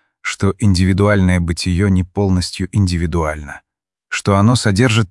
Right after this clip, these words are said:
также определенный заряд неиндивидуальной действительности, которую необходимо не только беречь,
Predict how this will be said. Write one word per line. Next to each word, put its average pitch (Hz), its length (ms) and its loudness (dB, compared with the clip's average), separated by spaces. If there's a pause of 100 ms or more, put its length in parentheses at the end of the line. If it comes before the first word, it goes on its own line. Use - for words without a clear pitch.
также 110 380 0
определенный 107 800 2
заряд 98 500 0 (260)
неиндивидуальной 107 1080 4
действительности, 82 1000 -6 (320)
которую 92 380 2
необходимо 92 520 2
не 92 140 2
только 95 320 -2
беречь, 82 540 -6